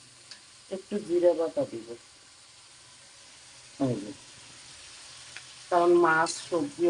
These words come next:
অনেক, এই জন্য।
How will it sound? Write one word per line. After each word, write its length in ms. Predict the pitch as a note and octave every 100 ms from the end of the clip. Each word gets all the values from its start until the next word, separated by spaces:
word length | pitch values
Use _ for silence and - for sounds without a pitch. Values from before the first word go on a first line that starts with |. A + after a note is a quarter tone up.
| D#3+
অনেক, 240 | D#3 F3+ - - - - - - - - - - - - - - - - - - - - B2+
এই 80 | A#2 A2+
জন্য। 240 | A2+ G#2+